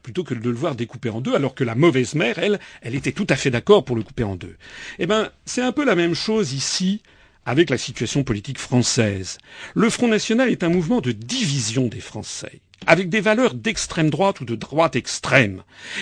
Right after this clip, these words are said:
Et donc il préfère que la France soit morte plutôt que de, de, de, de s'effacer pour un mouvement de rassemblement national. Et c'est pareil d'ailleurs pour le front de gauche.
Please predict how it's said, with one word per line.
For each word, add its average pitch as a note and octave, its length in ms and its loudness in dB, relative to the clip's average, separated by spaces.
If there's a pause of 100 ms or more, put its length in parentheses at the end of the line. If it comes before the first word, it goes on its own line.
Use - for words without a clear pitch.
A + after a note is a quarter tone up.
Et A#3 120 4
donc C4+ 240 4
il C4 100 2
préfère G#3+ 640 2
que - 80 4
la G#3+ 140 6
France - 340 0
soit - 320 2
morte A#3+ 560 6 (560)
plutôt C4 600 6
que E3+ 100 2
de, E3 300 6
de, D3 240 2
de, D3+ 180 4
de C3 160 4
s'effacer G#3+ 640 4
pour C#3 200 -4
un C3+ 40 2
mouvement D3 320 0
de C3 60 0
rassemblement A#2+ 520 -2
national. G2 500 -6 (280)
Et G#3 80 6
c'est - 160 4
pareil C4+ 340 2
d'ailleurs A#3+ 260 4
pour G#3 120 6
le F#3 80 10
front B3 200 2
de B3 80 4
gauche. C4+ 340 4